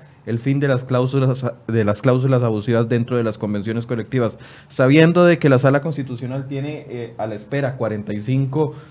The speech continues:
eh, resoluciones con respecto a cláusulas abusivas y con, agregando a esta mesa, eh, esta noticia que usted nos da, porque honestamente yo no la conocía, de que se reactiva la Comisión Interinstitucional, ¿podríamos pensar de que se llega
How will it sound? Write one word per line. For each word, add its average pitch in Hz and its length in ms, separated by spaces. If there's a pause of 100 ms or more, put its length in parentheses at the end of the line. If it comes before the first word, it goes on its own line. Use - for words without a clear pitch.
(160)
eh, 117 260
resoluciones 117 720
con 107 140
respecto 131 540
a 107 80
cláusulas 131 500
abusivas 131 600
y 131 80
con, 120 340
agregando 117 640
a 113 100
esta 123 240
mesa, 139 360 (340)
eh, 113 420 (160)
esta 117 300
noticia 131 360
que 120 60
usted 120 160
nos 123 140
da, 151 120
porque - 200
honestamente 117 500
yo 117 80
no 120 80
la 120 120
conocía, 123 400
de 107 140
que 104 120
se 107 100
reactiva 107 460
la 131 160
Comisión 113 420
Interinstitucional, 135 1080 (440)
¿podríamos 151 400
pensar 160 340
de 185 140
que 123 140
se 110 240 (280)
llega 185 460